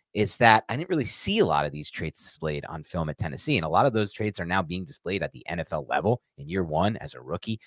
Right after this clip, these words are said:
It's a really good sign. So those to me are two of the biggest positives in addition to what Nick named. All right. Horse Racing Community asks, "Fantasy Football Giants question.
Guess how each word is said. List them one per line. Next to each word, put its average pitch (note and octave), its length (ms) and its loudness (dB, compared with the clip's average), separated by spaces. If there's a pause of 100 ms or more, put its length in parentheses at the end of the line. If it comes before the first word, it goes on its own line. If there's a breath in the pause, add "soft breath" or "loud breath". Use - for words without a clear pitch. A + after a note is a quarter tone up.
(120)
It's - 80 -10
a F#2 220 2
really E2+ 340 2
good D2 200 -4
sign. C#2+ 360 -4
So D2+ 160 -8
those F2+ 240 -2
to - 80 -12
me F#2+ 240 -2 (220 soft breath)
are E2 60 -6
two - 160 -6
of D2 60 -10
the D2+ 60 -10
biggest D#2 320 -8
positives D2+ 540 0
in F2 120 -8
addition E2 340 -4
to D2+ 60 -8
what C#2+ 160 -6
Nick C#2+ 220 -10
named. D2 240 -12 (440)
All A#2+ 60 12
right. F#2 140 10 (100)
Horse E3+ 460 10
Racing D3 320 8
Community G#2+ 500 -2
asks, F2 380 2 (180 soft breath)
"Fantasy F3 480 4
Football B2 580 2
Giants G2 380 -2
question. - 500 4